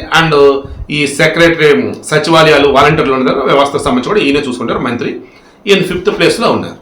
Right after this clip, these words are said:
Then సిక్స్త్ ప్లేస్‌లో our సీఎం చంద్రబాబు గారు ఉన్నారు. ఈయనకి శాఖలు ఏంటి? ముఖ్యమంత్రి, జనరల్ అడ్మినిస్ట్రేషన్ అంటే సాధారణ పరిపాలన శాఖ అంటే అది, and law and order అది కూడా చంద్రబాబు గారే చూసుకుంటారు, ఆయన ఆరో ప్లేస్‌లో ఉన్నారు.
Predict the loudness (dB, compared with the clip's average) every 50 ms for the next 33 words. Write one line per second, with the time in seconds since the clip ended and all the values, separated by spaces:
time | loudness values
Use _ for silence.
0 | _ -20 -20 _ _ _ _ -4 0 2 2 2 2 0 -2 -4 -4 -4 -4 -4
1 | -2 -2 -2 -2 -2 -2 -2 -2 -2 -2 -4 -6 -6 -4 -2 -2 0 -2 -2 0
2 | 0 2 2 2 0 -2 -2 0 0 0 0 0 -2 -4 -4 -6 -6 -8 -12 -16
3 | -20 _ _ _ _ _ _ -2 0 2 2 2 0 0 0 0 0 2 0 0
4 | 0 0 -2 -2 -2 -2 -4 -4 -6 -6 -6 -6 -2 0 0 0 0 0 0 -2
5 | -4 -6 -8 -16 -20 _ _ _ -8 -2 0 0 2 2 0 0 0 -2 -2 0
6 | 0 0 0 -2 -4 -2 0 2 2 4 4 2 2 0 0 0 0 0 0 0
7 | -2 -2 -4 -4 -6 -8 -10 -12 -8 -4 -2 0 0 0 -2 -6 -12 -16 -20 -20
8 | -20 -20 _ _ _ -2 0 0 2 4 4 4 4 2 0 -2 -4 -8 -16 -20
9 | _ -8 -4 -2 2 4 4 4 4 4 4 4 2 2 0 -2 -6 -12 -16 -20
10 | _ _ _ _ _ 0 2 2 4 4 4 4 4 2 2 0 -2 -6 -6 -4
11 | -2 0 2 2 2 2 2 0 0 -2 -4 -6 -6 -8 -12 -16 -18 -20 -20 -20
12 | -20 -20 -20 -8 -2 0 2 2 2 0 -2 -2 0 2 2 4 4 4 2 2
13 | 0 0 0 0 0 -2 -2 -6 -10 -14